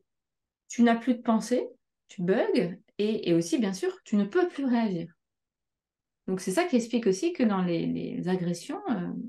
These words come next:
physiques, euh, ou sexuelles, les victimes souvent, euh, parfois ne comprennent pas, disent : « Mais pourquoi j'ai pas hurlé ? Hein, on m'aurait peut-être sauvé. Pourquoi j'ai pas pris mes jambes à mon cou ? » Bah, en fait, tout simplement parce que on ne pouvait pas,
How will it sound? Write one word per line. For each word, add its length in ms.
physiques, 440
euh, 220
ou 140
sexuelles, 500
les 80
victimes 380
souvent, 580
euh, 600
parfois 280
ne 80
comprennent 400
pas, 160
disent : « 200
Mais 100
pourquoi 340
j'ai 140
pas 160
hurlé ? 420
Hein, 160
on 40
m'aurait 260
peut-être 180
sauvé. 460
Pourquoi 220
j'ai 120
pas 140
pris 180
mes 120
jambes 200
à 60
mon 160
cou ? » 240
Bah, 80
en 60
fait, 260
tout 80
simplement 460
parce 200
que 280
on 100
ne 160
pouvait 300
pas, 280